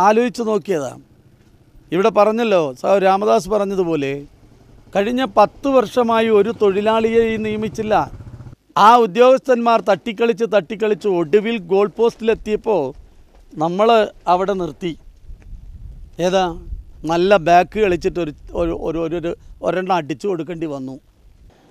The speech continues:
നമ്മുടെ ശമ്പളത്തിൽ നിന്ന് പിടിക്കാൻ, റിക്കവർ ചെയ്ത് കൊടുക്കാൻ എന്താ മടി? അതല്ലെങ്കിൽ, നമ്മൾ അടച്ചില്ലെങ്കിൽ പലിശ സഹിതം നമ്മളെ ഇത് പിടിക്കും.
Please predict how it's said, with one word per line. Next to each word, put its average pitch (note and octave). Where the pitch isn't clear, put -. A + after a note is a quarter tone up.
നമ്മുടെ C4
ശമ്പളത്തിൽ A#3+
നിന്ന് B3
പിടിക്കാൻ, G#3+
റിക്കവർ A#3+
ചെയ്ത് G#3
കൊടുക്കാൻ F#3
എന്താ G#3+
മടി? D#3
അതല്ലെങ്കിൽ, C4
നമ്മൾ A3+
അടച്ചില്ലെങ്കിൽ C4+
പലിശ A#3
സഹിതം C#4
നമ്മളെ C4
ഇത് C4+
പിടിക്കും. A3